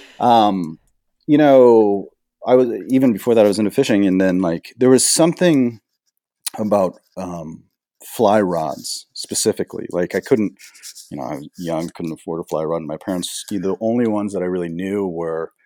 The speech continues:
there was a, there were two shops here in Kansas City. There was K and K Fly Fisherman, and then at the time, Eddie Bauer, the store Eddie Bauer, had a fly fishing shop. And I just remember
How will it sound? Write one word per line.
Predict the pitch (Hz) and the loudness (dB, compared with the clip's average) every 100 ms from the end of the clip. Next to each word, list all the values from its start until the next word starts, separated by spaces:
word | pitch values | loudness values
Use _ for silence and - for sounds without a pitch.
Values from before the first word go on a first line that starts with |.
| _ _ _ _ - | _ _ _ _ -8
there | 92 | -8
was | 85 | -6
a, | 80 73 69 60 69 - | -8 -10 -12 -18 -20 -16
there | 90 | -14
were | 85 | -8
two | - | -6
shops | 139 101 82 - | -2 0 -2 -4
here | 92 | -12
in | 82 | -10
Kansas | - 85 80 - | -10 -10 -10 -10
City. | 85 80 | -10 -8
There | 76 | -10
was | 73 | -12
K | - 104 | -6 -6
and | |
K | 95 90 | -4 -4
Fly | - 87 85 | -2 -2 -2
Fisherman, | 90 - 87 80 80 | -8 -10 -10 -10 -10
and | 78 82 | -12 -10
then | 85 82 80 78 _ - | -8 -10 -10 -14 _ -4
at | 104 113 | -2 -2
the | 104 | -4
time, | 90 - 113 104 95 - | -6 -2 -2 0 -4 -6
Eddie | 92 92 | -6 -6
Bauer, | 78 82 82 98 73 71 73 - | -6 -2 0 0 -2 -8 -12 -16
the | 90 | -12
store | - 98 87 | -6 -4 -4
Eddie | 85 | -6
Bauer, | 78 - 113 101 85 82 80 _ _ _ _ | -8 -4 0 0 -2 -6 -12 _ _ _ _
had | - | -8
a | 87 | -8
fly | - 139 139 | -4 -4 -4
fishing | 87 78 76 76 | -6 -8 -8 -10
shop. | - 76 76 80 | -8 -6 -6 -8
And | 82 | -10
I | 90 | -8
just | 101 - | -10 -6
remember | 104 98 95 92 85 82 | -4 -4 -2 -2 -2 -4